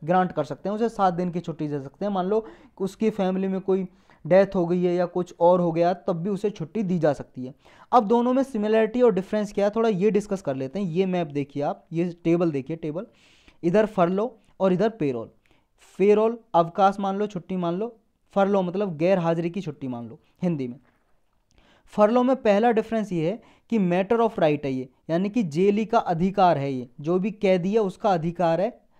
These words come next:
ये छुट्टी लेना, फरलो लेना। लेकिन ये matter of right नहीं है पेरोल।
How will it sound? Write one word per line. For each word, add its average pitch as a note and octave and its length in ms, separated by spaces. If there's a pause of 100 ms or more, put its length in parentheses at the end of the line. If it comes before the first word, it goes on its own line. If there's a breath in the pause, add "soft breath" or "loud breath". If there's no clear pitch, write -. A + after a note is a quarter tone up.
(140)
ये F3+ 260
छुट्टी F3+ 320
लेना, D#3+ 240
फरलो D#3 360
लेना। A#2+ 260 (400 soft breath)
लेकिन G#3+ 340
ये A3 180
matter A3 300
of G#3+ 160
right F3+ 260
नहीं D3 160
है G3 60
पेरोल। B2 360